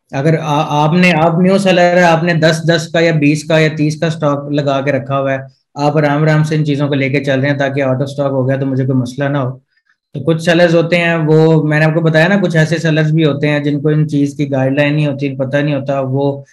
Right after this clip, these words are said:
देखते हैं अगर हमारे vendor के पास भी हज़ार का stock पड़ा तो वो खुद भी हज़ार लगा देते हैं, और जब वो आउट ऑफ stock हो जाता है तो वो सारे order उनको पड़, उनको यानी कि order आ जाते हैं, तो उसकी वजह से वो फिर बाद में परेशान हो रहे होते हैं कि ये हम इतने order आ गए, इनको process कैसे करें, तो उनको cancel करने पड़ते हैं।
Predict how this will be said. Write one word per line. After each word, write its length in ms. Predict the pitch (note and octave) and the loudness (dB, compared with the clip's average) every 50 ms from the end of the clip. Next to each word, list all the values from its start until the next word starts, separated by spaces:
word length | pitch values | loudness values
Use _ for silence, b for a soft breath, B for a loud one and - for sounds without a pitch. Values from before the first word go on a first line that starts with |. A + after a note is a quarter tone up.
| B B - | B B 0
देखते 380 | C#3+ D3+ D#3 D3+ D#3 D#3 D#3 E3 | 2 4 4 2 2 -2 -2 0
हैं 100 | E3 E3 | 0 2
अगर 180 | D#3 D#3+ D#3+ | 2 2 2
हमारे 260 | D#3 D3+ C#3 C#3 D3 | 2 2 2 0 0
vendor 340 | C#3+ C#3+ C#3 D3 D3+ E3+ E3+ | 0 0 0 0 0 0 2
के 80 | F3+ F3+ | 2 0
पास 240 | D#3+ E3 D#3+ D#3+ D#3 | 2 4 4 4 4
भी 160 | D3+ D#3+ D#3+ | 2 2 2
हज़ार 260 | D3+ D3+ C#3 C3 C3 | 2 2 2 0 0
का 100 | C3 D3 | -2 -4
stock 320 | C#3+ - D3 C#3+ C#3 C3+ C#3 | -4 -4 -4 -4 -4 -4 -4
पड़ा 160 | C#3 C#3+ C#3+ | -2 -2 -2
तो 120 | C#3+ D3 | -2 -2
वो 100 | D3 D3+ | -2 -2
खुद 200 | D3 - D#3 D3 | -2 0 0 0
भी 100 | D3 D#3+ | 2 4
हज़ार 280 | D#3+ D3 C#3+ C3 C3 C3+ | 4 4 4 2 0 0
लगा 240 | D3 D3 C#3+ C3+ B2+ | 0 0 0 -2 -2
देते 260 | C3 B2+ B2+ - C3 | -2 -4 -4 -4 -4
हैं, 160 | B2+ B2+ - b b b b b b - | -4 -4 -6 b b b b b b -4
और 120 | D3 C#3 | -2 2
जब 180 | D#3 D#3 D3+ D3+ | 4 4 4 4
वो 100 | D#3+ D3 | 4 4
आउट 180 | D3 D#3 - | 4 2 0
ऑफ 60 | E3 | 0
stock 240 | E3 E3 E3 D#3+ D#3+ | 0 2 2 2 2
हो 100 | D3+ D3 | 2 0
जाता 200 | C#3 D3+ D3+ D#3 | 0 0 0 0
है 80 | D#3 D3+ | 0 2
तो 100 | D#3+ D3+ | 2 2
वो 120 | D3+ D3+ | 2 0
सारे 360 | D3+ - D3 C3+ C#3 D3+ D#3+ | 0 -2 -2 -2 0 2 2
order 280 | D#3 C#3+ C#3+ D3 D3 C#3+ | 2 2 2 0 0 -2
उनको 220 | C#3 C3+ B2+ D3+ | -2 -4 -4 -4
पड़, 220 | C#3 C#3+ C#3+ C3 C3 | -2 -2 0 0 -2
उनको 600 | C3 C3 - - C3+ C#3+ D3+ D#3 E3 E3 D#3+ D#3 | -2 -4 -6 -8 -6 -4 -2 0 2 4 4 4
यानी 160 | D3 D3 C#3+ | 2 2 0
कि 80 | C#3 D3 | 0 0
order 220 | C#3 C3 C3+ C3+ | 0 0 -2 -2
आ 120 | C3+ B2+ | -2 -2
जाते 260 | B2 B2 B2+ A#2+ B2+ C#3 | -2 -2 -4 -4 -4 -6
हैं, 160 | D3+ D#3 b b b b b b b b - | -6 -6 b b b b b b b b -4
तो 80 | E3 D#3 | -2 -2
उसकी 220 | D3 D#3 D#3+ E3 | 0 0 0 2
वजह 220 | D#3+ D3+ D#3 D#3+ D#3 | 2 4 4 2 2
से 100 | D#3+ D#3 | 2 2
वो 320 | C#3+ D3 D3 D3 D3+ D3 D#3+ | 2 2 2 2 2 2 0
फिर 120 | D#3 C#3 | 0 0
बाद 320 | C3 C3+ C3+ C#3 C#3 C3+ C#3+ | 2 0 0 0 0 -2 -2
में 140 | D3 C3 | -2 -2
परेशान 360 | C3+ C3 C3+ B2+ C3+ C3 C3+ C3+ | -2 -2 -2 -2 -2 -2 -2 -2
हो 140 | B2 A#2+ | -2 -2
रहे 140 | A#2 A#2+ A#2+ | -2 -4 -6
होते 140 | A2+ A#2 B2+ | -6 -6 -6
हैं 120 | B2+ B2 | -6 -6
कि 80 | A#2+ B2+ | -4 -4
ये 220 | B2+ B2+ B2+ B2+ | -4 -2 -2 -2
हम 440 | B2+ B2 B2 A#2+ B2 C3 B2+ B2+ B2 | -2 -4 -4 -4 -4 -2 -2 -2 -2
इतने 180 | - B2+ C3 C3+ | -2 -2 -2 -2
order 220 | B2+ A#2+ A#2 C3 | 0 -2 0 0
आ 120 | C3 B2 A#2+ | -2 -2 -2
गए, 100 | A#2+ B2+ | -4 -4
इनको 200 | B2 B2 B2 B2 | -6 -6 -6 -8
process 460 | B2+ C3 B2+ A#2 A#2 - B2+ B2+ - - | -10 -8 -8 -8 -8 -10 -12 -12 -10 -8
कैसे 240 | C3 B2 B2+ C#3 B2+ | -8 -8 -8 -8 -6
करें, 220 | C3 C3+ C#3 C#3 | -4 -4 -2 -2
तो 60 | D3 | -2
उनको 200 | C#3+ C3+ C3 D3 | -4 -4 -4 -4
cancel 380 | C3 C3+ C3 C3 B2+ C3+ D3 C3 | -4 -2 -2 -2 -4 -4 -6 -6
करने 220 | C3+ B2 B2 A#2+ | -4 -4 -4 -4
पड़ते 300 | A#2 A#2 A#2 A#2 - _ | -6 -8 -12 -14 -16 _
हैं। 80 | C#3+ - | -20 -20